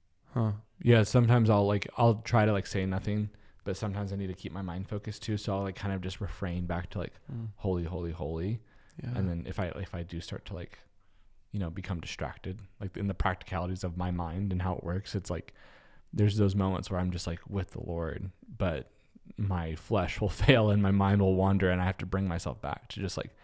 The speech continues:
Speaker 2: and so I'll say, like, "Holy, holy, holy is the Lord God Almighty,
Speaker 1: Wow.
Speaker 2: who was and is and is to come." Or, like, "I lo-, I just love you, Jesus." And it, like, kinda re-, recenters, to use, like, some modern language,
Speaker 1: Wow.
Speaker 2: recenters myself on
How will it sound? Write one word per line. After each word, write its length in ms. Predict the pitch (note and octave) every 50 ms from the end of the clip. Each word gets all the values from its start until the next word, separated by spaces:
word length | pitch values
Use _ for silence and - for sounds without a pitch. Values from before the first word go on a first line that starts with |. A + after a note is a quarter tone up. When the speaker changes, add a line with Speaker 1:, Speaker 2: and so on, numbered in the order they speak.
| - - - - -
Speaker 2:
and 120 | - A2+ A2
so 120 | G#2+ G#2+
I'll 80 | G2 G2
say, 200 | - - F#2 F2
like, 160 | D#2+ - -
"Holy, 300 | - - F#2 F2+ E2+ E2
holy, 260 | E2 - E2 E2+ E2
holy 280 | D2+ F2 D#2+ - - -
is 100 | - -
the 80 | - -
Lord 140 | G1+ - -
God 140 | - G1+ -
Almighty, 480 | - - G#1+ G#1 - - - - - - - - - -
Speaker 1:
Wow. 400 | C#3+ C3+ C3+ B2+ B2+ B2+ B2 A2+ -
Speaker 2:
who 80 | G#2
was 240 | G2+ F2+ E2+ F2 F2
and 100 | F2 E2+
is 120 | D#2+ E2 E2+
and 120 | E2 A#1+
is 120 | B1 - -
to 100 | - -
come." 420 | - - E2 C#2 B1 G#1+ A#1 F#2+ G2+ C#3+
Or, 160 | F3+ - F#2 F2+
like, 220 | E2+ D#2+ - -
"I 120 | - E2
lo-, 220 | F2+ F2+ F2 F2 - -
I 80 | F#2+
just 240 | - - - - -
love 220 | D#2 E2+ E2 - -
you, 60 | -
Jesus." 580 | - - A#1+ C2 - - G1+ - - - - - -
And 120 | - G2
it, 80 | G2+ G2
like, 140 | G#2 A2 -
kinda 200 | - A2 A2 G2
re-, 160 | F#2+ F#2+ F#2 - - - - - _ _ _ - - B2
recenters, 760 | A#2+ A#2 - - G#2 G2+ - B2+ B2 C3 B2+ - - - -
to 100 | - A2+
use, 220 | A2 A2 G#2 G2+
like, 120 | G#2+ F#2 -
some 140 | - G2
modern 280 | F#2 F2+ F#2 F#2 G2 G2+
language, 300 | G2+ G2+ G#2 G#2+ G#2 G#2+
Speaker 1:
Wow. 60 | G#2+ G#2+
Speaker 2:
recenters 440 | G#2 - - F2+ F2+ F#2 F2 E2+ -
myself 440 | E2+ F#2 - - - - - - - _ _ - - - - - - - - - -
on 520 | F#2+ F#2+ F#2 E2+ D#2+ D#2+ D2+ D2+ E2 F2